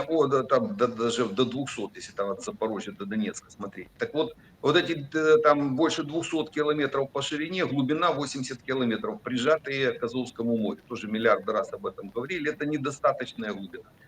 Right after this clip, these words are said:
Россияне прекрасно понимают, э, им надо захватить, э, всю Запорожскую область, частью, может быть, юга Днепропетровской области. То есть, э, для того, чтобы об-, э, обезопасить этот сухопутный коридор, чтобы глубина была как минимум больше ста двадцати километров, сто двадцать, сто пятьдесят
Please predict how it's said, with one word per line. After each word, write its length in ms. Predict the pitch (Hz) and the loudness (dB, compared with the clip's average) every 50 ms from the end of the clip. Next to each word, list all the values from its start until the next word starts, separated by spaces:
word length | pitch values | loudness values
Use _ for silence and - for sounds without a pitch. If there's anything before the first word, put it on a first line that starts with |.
| - - - | -20 -8 0
Россияне 520 | - 139 139 139 151 160 170 160 156 151 | 2 2 2 2 0 0 0 2 0 0
прекрасно 500 | 156 151 139 - 139 139 135 135 131 120 | -4 -4 -6 0 2 2 2 2 -2 -6
понимают, 560 | - - 117 120 127 131 151 170 165 160 - | -4 -2 0 0 2 2 4 2 2 2 0
э, 40 | - - 120 117 - - | -6 -8 -8 -10 -8 -4
им 200 | 156 165 156 127 113 | -2 0 0 2 2
надо 300 | 127 147 147 135 123 123 | 4 4 4 4 2 0
захватить, 640 | 110 98 131 131 - - 123 127 123 - - 180 - - _ - - - _ - _ - | 0 -2 -2 -4 -4 -2 -2 -2 -2 -2 -6 -14 -16 -16 _ -20 -20 -20 _ -16 _ 4
э, 180 | 123 131 131 | 6 6 6
всю 240 | 131 - - 196 190 | 4 0 -2 -2 0
Запорожскую 640 | 135 135 - - 127 123 139 135 131 - - 131 127 143 | 0 0 2 2 0 0 0 -2 -4 -4 0 2 4 4
область, 360 | 170 165 156 156 127 - - | 4 2 2 0 0 0 0
частью, 360 | - 147 151 156 151 - 135 | 2 4 4 4 2 0 2
может 260 | 131 127 127 110 107 107 | 2 2 2 2 0 -4
быть, 220 | 117 - - - | -4 -6 -6 -4
юга 340 | 123 - 143 - 131 127 123 | -2 -2 0 4 4 4 4
Днепропетровской 840 | 98 98 120 120 117 113 - - 123 - - 104 92 - - - 92 | 4 2 -2 -2 -2 -4 -6 -8 -10 -8 -8 -10 -10 -10 -10 -10 -12
области. 320 | 80 - - _ - _ - - - _ - - - _ | -12 -12 -16 _ -20 _ -20 -20 -20 _ -20 -20 -20 _
То 100 | - 147 | -2 -2
есть, 260 | 143 135 143 - - 139 | -2 -2 -4 -6 -4 -2
э, 60 | 131 | 0
для 180 | 113 131 139 | 2 2 2
того, 260 | 135 147 151 160 170 165 | 4 6 6 6 4 2
чтобы 280 | - 156 139 135 143 131 | 0 -2 4 6 6 6
об-, 240 | 117 110 107 - | 6 4 -2 -4
э, 300 | 151 147 135 135 131 135 | -2 0 2 4 6 6
обезопасить 880 | 135 113 110 135 113 131 127 - - 143 151 151 151 - 156 139 - - | 6 6 4 0 0 0 0 0 4 4 6 6 4 0 -4 -8 -6 -4
этот 320 | 131 131 127 - 131 - | -2 -2 -2 -2 -4 -4
сухопутный 580 | - 131 - - 117 - - 127 117 - 113 104 | -6 -8 -4 -4 -4 -4 -2 -6 -6 -6 -8 -6
коридор, 420 | 104 104 101 101 101 - 151 156 - | -6 -6 -6 -6 -6 -4 -4 -4 -4
чтобы 240 | - 120 113 113 - | -4 -6 -8 -6 -8
глубина 400 | 117 113 98 117 123 143 147 127 | -8 -6 -4 -2 0 0 0 0
была 280 | 107 117 117 110 107 | 0 0 0 0 0
как 220 | - - - - - | 0 -4 -6 -2 0
минимум 280 | 127 120 110 110 104 | 0 2 2 0 0
больше 260 | 107 110 107 - 113 | -2 -4 -4 -6 -8
ста 160 | - - 113 110 | -6 -6 -6 -6
двадцати 440 | 101 101 110 - - - - - | -2 -2 -2 -2 -2 -8 -16 -20
километров, 540 | - - 107 107 117 135 160 160 - 120 113 | -12 -8 -4 -4 -2 -2 -2 -4 -6 -10 -12
сто 160 | - - 107 | -8 -10 -10
двадцать, 320 | 98 107 127 139 135 - - | -6 -2 -2 -2 -2 -4 -8
сто 100 | 104 104 | -14 -16
пятьдесят 340 | - - 107 - 113 - | -14 -14 -10 -8 -8 -10